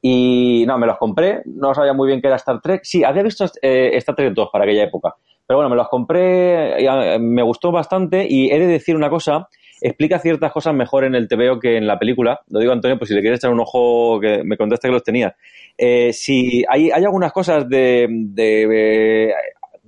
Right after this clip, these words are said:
algunas escenas que luego aparecieron en la edición extendida y tal, al partir del guion original,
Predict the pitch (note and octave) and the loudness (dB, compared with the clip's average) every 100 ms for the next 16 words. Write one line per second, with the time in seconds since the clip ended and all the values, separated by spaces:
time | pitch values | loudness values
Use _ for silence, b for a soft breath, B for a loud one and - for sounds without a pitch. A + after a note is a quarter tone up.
0 | - B2 B2+ E3+ D3 E3+ D#3 C#3 D3 E3 | -10 -6 -4 -2 -2 -2 -2 0 0 0
1 | D3 - D3+ D#3 B2 G#2+ - C#3+ - A2 | 0 -2 -2 -2 0 -2 -2 -4 -2 -2
2 | G#2+ D3 D3 A#2 G#2+ D#3 - _ _ _ | 0 0 2 0 0 -4 -4 _ _ _
3 | A2 A2 A2 G#2 D3+ E3+ E3 E3 D#3 D3+ | -4 -2 -2 -2 0 0 0 0 0 -2
4 | D3+ D#3+ | -2 -2